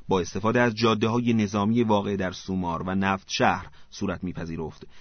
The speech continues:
که در صورت سقوط ارتفاع چهارصد و دو و اشغال آن توسط عراق، محدودیت فوق‌العاده‌ای در منطقه ایجاد شده و موجب وارد آمدن خسارت‌های سنگین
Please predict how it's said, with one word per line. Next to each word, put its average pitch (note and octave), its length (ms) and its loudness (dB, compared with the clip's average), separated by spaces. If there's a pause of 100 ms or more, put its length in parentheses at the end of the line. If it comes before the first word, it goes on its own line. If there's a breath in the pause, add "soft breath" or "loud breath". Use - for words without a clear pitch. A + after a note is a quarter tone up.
(180 soft breath)
که A2+ 80 -2
در A2+ 120 6
صورت D3+ 400 -4
سقوط D3 380 -2
ارتفاع C3 440 0
چهارصد F2 520 -2
و D2 40 -8
دو A#2 240 0 (260 loud breath)
و A2 60 2
اشغال A#2+ 420 4
آن C3 260 2
توسط G#2+ 420 -4
عراق، F#2+ 520 0 (220 loud breath)
محدودیت G2+ 560 0
فوق‌العاده‌ای G#2 640 2
در G2+ 180 2
منطقه F#2 400 -4
ایجاد F#2 460 -2
شده G2+ 360 0 (280 soft breath)
و G2+ 100 2
موجب G#2 280 4
وارد A#2+ 340 2
آمدن A#2 340 2
خسارت‌های A#2 720 -2
سنگین G#2+ 600 -2